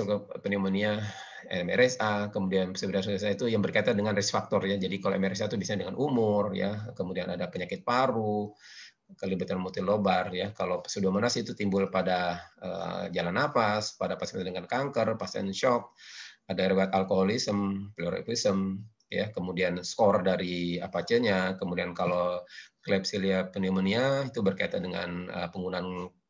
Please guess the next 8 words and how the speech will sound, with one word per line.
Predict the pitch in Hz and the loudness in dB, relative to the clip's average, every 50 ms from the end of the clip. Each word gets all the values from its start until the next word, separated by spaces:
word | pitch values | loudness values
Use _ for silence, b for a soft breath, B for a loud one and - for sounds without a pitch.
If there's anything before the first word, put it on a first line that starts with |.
| - - | -8 -6
eh, | 90 90 87 87 85 85 | -6 -4 -4 -6 -6 -6
karbapenem | - 95 87 92 87 90 85 85 | -4 -2 -2 -2 -2 -2 -4 -4
sebelumnya, | - 92 90 107 139 151 151 131 107 101 98 98 98 98 | -4 -4 -2 0 0 0 2 2 2 2 0 -2 -4 -6
kemudian | - 92 87 92 90 85 87 90 87 87 85 87 | -6 -6 -6 -6 -6 -4 -4 -4 -4 -6 -8 -8
penggunaan | 92 90 85 90 92 - | -8 -6 -6 -6 -6 -6
antibiotik | 82 82 85 82 98 - | -6 -6 -6 -6 -6 -4
lain | - 117 127 139 131 117 107 104 113 113 110 - | -2 0 2 4 4 4 4 4 2 -2 -6 -4
ya, | 98 113 139 | -4 -4 -4